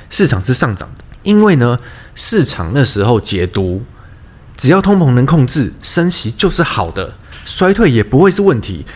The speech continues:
所以那时候升息的循环是市场是一路的上涨。那大家就以为哦，那如果通膨控制住了，通膨C P I降下来了，F E D 的政策也变成从升息变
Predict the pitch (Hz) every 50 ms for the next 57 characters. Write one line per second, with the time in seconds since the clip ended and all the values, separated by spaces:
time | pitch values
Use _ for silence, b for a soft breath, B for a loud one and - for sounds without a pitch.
0 | B B - - 208 202 226 247 208 - - 139 175 180 151 - - 151 147 143
1 | - 110 98 104 98 - 104 104 101 101 92 95 - - 117 107 B B B -
2 | - 165 131 - 98 90 - - 117 127 151 202 185 127 98 - 113 98 90 -
3 | - - - - - - - - - 160 143 147 147 143 143 139 147 139 117 107
4 | 101 101 107 117 107 B B B 180 185 165 151 147 175 170 175 135 - B B
5 | B B B - - 170 196 202 180 143 131 117 120 127 120 160 156 151 135 127
6 | 139 131 120 - 139 113 98 92 - 131 151 156 131 113 98 98 104 - B B
7 | B B B B B B - - - - - - - 151 139 131 131 127 131 151
8 | 131 - 135 107 80 65 71 73 71 - B B B B B - 139 135 151 156
9 | 143 147 147 147 135 127 - - 165 143 131 - 147 131 107 98 95 87 76 -
10 | - 170 143 120 - - 101 92 98 - - 117 120 123 - - 185 185 170 143
11 | 120 120 165 160 131 117